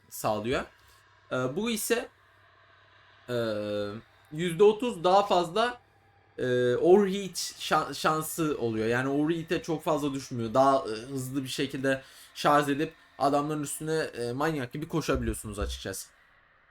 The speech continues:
Benim diyeceklerim bunlardı, e, Leatherface için. Bir sonraki karakterimize geçelim.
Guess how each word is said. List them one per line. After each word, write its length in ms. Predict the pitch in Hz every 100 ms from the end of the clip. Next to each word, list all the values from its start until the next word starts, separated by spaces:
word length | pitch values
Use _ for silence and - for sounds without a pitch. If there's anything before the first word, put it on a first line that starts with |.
| _ _ _ _ _
Benim 200 | 165 170
diyeceklerim 500 | 170 160 160 180 180
bunlardı, 640 | 175 165 160 147 147 127 -
e, 160 | 127
Leatherface 400 | 135 135 139 147
için. 420 | 139 - 202 202 147
Bir 60 |
sonraki 400 | 165 165 151 -
karakterimize 560 | - 143 - 151 143 175
geçelim. 400 | 143 127 120